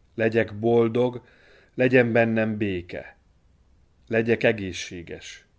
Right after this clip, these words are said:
legyek szelíd. Szóljak olyan szavakat, amelyeket mások szívesen hallanak.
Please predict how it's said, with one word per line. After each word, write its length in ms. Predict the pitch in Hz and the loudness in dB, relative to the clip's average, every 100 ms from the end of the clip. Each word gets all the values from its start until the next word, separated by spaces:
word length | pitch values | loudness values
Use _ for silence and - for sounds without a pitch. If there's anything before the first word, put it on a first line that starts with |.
| _ _ _ _ _ _ | _ _ _ _ _ _
legyek 360 | 107 107 107 | -4 0 0
szelíd. 640 | 104 - 107 95 90 85 - _ _ _ _ _ _ _ _ _ _ _ _ | -2 -2 -2 -2 -6 -14 -20 _ _ _ _ _ _ _ _ _ _ _ _
Szóljak 600 | - - 135 131 113 110 | -6 0 4 4 2 2
olyan 280 | 117 110 104 | 2 2 0
szavakat, 760 | - 107 107 104 110 107 - _ _ | -4 -2 -2 -2 -4 -6 -12 _ _
amelyeket 560 | 113 107 110 107 113 110 | -4 0 2 0 -4 -6
mások 520 | 120 123 113 135 113 | -2 -2 -2 -4 -8
szívesen 540 | - 117 98 - 90 | -6 -4 -4 -6 -10
hallanak. 680 | 90 90 90 87 85 80 - | -10 -8 -8 -8 -12 -16 -20